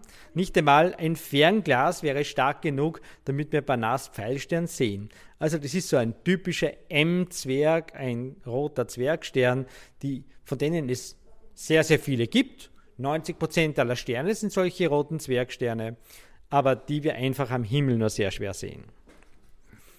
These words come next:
Ja, wenn man da weiter schauen, solche roten Zwergsterne gibt's viele. Luhmann, Weiss, Wolf, die haben oft sogar nur Nummern.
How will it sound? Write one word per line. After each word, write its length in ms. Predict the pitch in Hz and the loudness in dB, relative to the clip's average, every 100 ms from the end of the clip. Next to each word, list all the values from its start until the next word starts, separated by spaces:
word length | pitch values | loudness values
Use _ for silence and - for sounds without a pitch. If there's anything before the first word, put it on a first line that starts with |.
| - | -8
Ja, 320 | 151 156 123 131 | 2 4 6 4
wenn 100 | 170 | 2
man 100 | 175 | 6
da 140 | 156 | 8
weiter 380 | 165 220 220 202 | 10 8 8 6
schauen, 460 | 185 156 156 160 - - - | 8 10 10 6 -4 -16 -20
solche 500 | - 160 151 160 151 | -4 0 2 4 4
roten 540 | 135 160 180 175 160 151 | 4 2 2 0 -4 -4
Zwergsterne 580 | - 180 185 - 165 156 | 4 6 6 2 2 0
gibt's 280 | 139 - - | -4 -8 -6
viele. 800 | 190 185 170 170 160 160 - - - - - - - - - - - _ | -2 0 6 8 6 4 -8 -18 -20 -20 -20 -20 -20 -20 -20 -20 -20 _
Luhmann, 760 | 143 165 185 175 160 147 139 135 | 0 4 6 6 6 6 4 4
Weiss, 600 | 151 151 147 147 147 - | 6 8 8 6 2 2
Wolf, 420 | 135 151 151 151 - | 6 8 8 6 6
die 100 | 165 | 4
haben 100 | 170 | 6
oft 260 | 214 - | 2 2
sogar 220 | 202 170 | 2 4
nur 200 | 160 147 | 6 4
Nummern. 880 | 143 156 180 208 208 196 185 175 170 | 2 4 6 6 6 6 6 4 -2